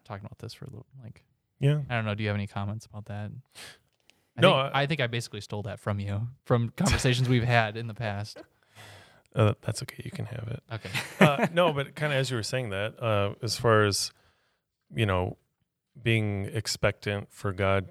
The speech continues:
Speaker 2: to work, you know, or do things in ways that you're not expecting, but having faith and all that.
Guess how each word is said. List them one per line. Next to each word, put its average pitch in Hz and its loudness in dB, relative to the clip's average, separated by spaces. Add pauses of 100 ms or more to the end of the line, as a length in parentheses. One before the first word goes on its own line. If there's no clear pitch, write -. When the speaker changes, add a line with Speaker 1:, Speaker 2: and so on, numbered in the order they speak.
(120)
Speaker 2:
to 95 -2
work, 92 -4 (120)
you 110 -6
know, 92 -4
or 90 -2
do 95 -4
things 95 -4
in 95 -4
ways 90 -6
that 87 -6
you're 90 -8 (640)
not 90 -4
expecting, 95 -4
but 80 -10
having 95 -6
faith 98 -8
and 90 -6
all 87 -6
that. 90 -2